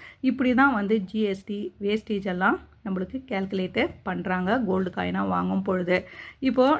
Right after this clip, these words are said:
நம்ம இந்த எட்டாயிரத்தி தொள்ளாயிரத்தி நாற்பது ரூபாவை ரவுண்ட் அப் பண்ணிடுவோம், ஒன்பதாயிரம் ரூபாய். இப்போ இந்த ஒன்பதாயிரம் ரூபாவை நம்ம மூணு மாசம் சேவ் பண்ண போறோம், அரை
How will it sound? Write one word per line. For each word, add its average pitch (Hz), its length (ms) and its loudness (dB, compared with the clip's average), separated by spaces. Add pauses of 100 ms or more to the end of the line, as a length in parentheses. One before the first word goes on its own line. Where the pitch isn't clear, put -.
(140)
நம்ம 226 320 4
இந்த 214 100 2 (120)
எட்டாயிரத்தி 262 440 -2
தொள்ளாயிரத்தி 190 400 -2
நாற்பது 185 300 -4
ரூபாவை 196 200 0 (100)
ரவுண்ட் 202 220 2
அப் 202 120 -8
பண்ணிடுவோம், 175 420 -4 (240)
ஒன்பதாயிரம் 180 460 0
ரூபாய். 196 200 4 (440)
இப்போ 226 160 -2
இந்த 226 100 6 (100)
ஒன்பதாயிரம் 262 520 4
ரூபாவை 202 220 2 (100)
நம்ம 202 120 0 (140)
மூணு 247 160 4 (100)
மாசம் 190 320 -2
சேவ் 180 300 -4
பண்ண 180 240 -4
போறோம், 202 240 0
அரை 185 100 2